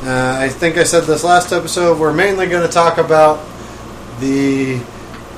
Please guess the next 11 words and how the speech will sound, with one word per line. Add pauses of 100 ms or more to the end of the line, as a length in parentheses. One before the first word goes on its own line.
(680)
uh,
the, (880)
the
parks
in
America,
meaning
Disneyland
and
Disney
World,